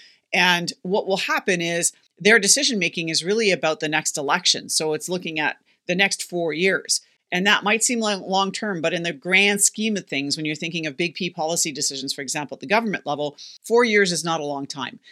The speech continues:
So what you want to do is look at the long-term impacts, because it doesn't only affect your career potentially, but it may impact people in the longer term in a way that is vastly more negative than you anticipated. So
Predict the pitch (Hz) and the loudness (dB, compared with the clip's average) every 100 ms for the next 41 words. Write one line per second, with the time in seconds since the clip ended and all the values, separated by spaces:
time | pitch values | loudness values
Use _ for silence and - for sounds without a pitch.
0 | _ - 208 185 - _ _ _ _ 180 | _ 2 4 4 0 _ _ _ _ 2
1 | 180 226 220 254 349 220 226 208 202 - | 4 4 4 4 4 4 0 0 -2 -2
2 | 175 160 175 202 220 202 170 - 143 147 | -2 0 2 2 0 -4 -6 -6 -8 -6
3 | 120 - - - 185 180 214 185 180 175 | -6 -4 -4 -2 -4 -6 0 4 4 4
4 | - - 196 226 247 277 - 202 208 190 | 0 0 0 2 2 2 -2 -4 -2 0
5 | 156 - 196 196 - 156 - 151 175 277 | -2 0 -2 -2 -4 -6 -8 -6 2 2
6 | 269 190 170 147 - 151 151 147 139 170 | 2 -6 -6 -4 -6 -6 -8 -6 -4 -2
7 | 254 240 190 185 165 - 165 156 151 147 | 0 0 -2 -2 -2 -4 -6 -4 -4 -4
8 | 147 214 185 - 156 151 147 143 170 165 | -4 -2 -4 -4 -8 -8 -8 -4 -2 -2
9 | - - - 175 160 151 147 135 202 247 | -8 -20 -2 2 2 2 -4 2 4 4
10 | 233 190 175 170 165 160 139 151 151 151 | 2 0 -2 -2 0 -2 -2 -4 -4 -4
11 | 143 226 220 - 143 131 - - 180 170 | -4 0 0 -2 -6 -6 -2 0 2 0